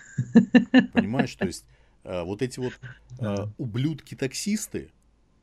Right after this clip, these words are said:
Speaker 2: которые, э, за полтора километра брали по несколько тысяч,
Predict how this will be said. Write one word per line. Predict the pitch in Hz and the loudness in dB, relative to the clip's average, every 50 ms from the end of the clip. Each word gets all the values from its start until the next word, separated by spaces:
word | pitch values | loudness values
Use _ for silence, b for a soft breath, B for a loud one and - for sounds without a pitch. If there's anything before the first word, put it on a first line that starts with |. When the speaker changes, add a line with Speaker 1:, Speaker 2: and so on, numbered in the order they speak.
| _ _ | _ _
Speaker 2:
которые, | - 98 90 - 117 101 95 92 90 87 90 87 82 80 76 76 | -12 -12 -10 -8 -6 -6 -4 -4 -4 -4 -6 -6 -6 -8 -10 -12
э, | 87 87 87 82 82 82 80 80 80 82 | -14 -14 -12 -10 -10 -10 -10 -10 -10 -10
за | 80 80 80 87 90 87 87 87 87 85 80 - - | -12 -12 -10 -8 -8 -6 -6 -6 -6 -6 -8 -10 -10
полтора | 101 95 - 95 92 92 85 | -12 -10 -8 -8 -8 -8 -8
километра | - - 92 90 90 90 85 - 78 78 | -8 -10 -10 -8 -8 -8 -10 -10 -12 -14
брали | 73 - 87 87 85 82 80 - | -12 -8 -8 -6 -6 -6 -8 -10
по | - 87 | -10 -10
несколько | 87 85 78 - - 85 - - | -10 -10 -10 -12 -14 -14 -14 -16
тысяч, | - - - - - - - - - - - | -12 -10 -10 -10 -8 -12 -16 -18 -20 -20 -20